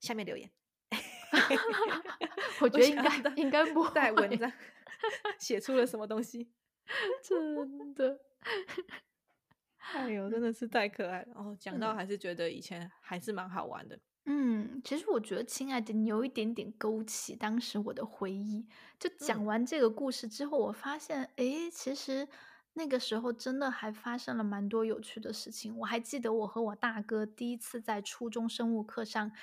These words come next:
Speaker 2: 一起面对一只活青蛙，然后要解剖青蛙，当时的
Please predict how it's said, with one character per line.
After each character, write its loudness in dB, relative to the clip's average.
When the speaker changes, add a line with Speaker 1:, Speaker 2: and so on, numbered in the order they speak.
Speaker 2:
一 0
起 -4
面 4
对 4
一 0
只 -2
活 -4
青 -2
蛙， 0
然 -2
后 -4
要 0
解 -8
剖 -4
青 0
蛙， -2
当 -4
时 -6
的 -4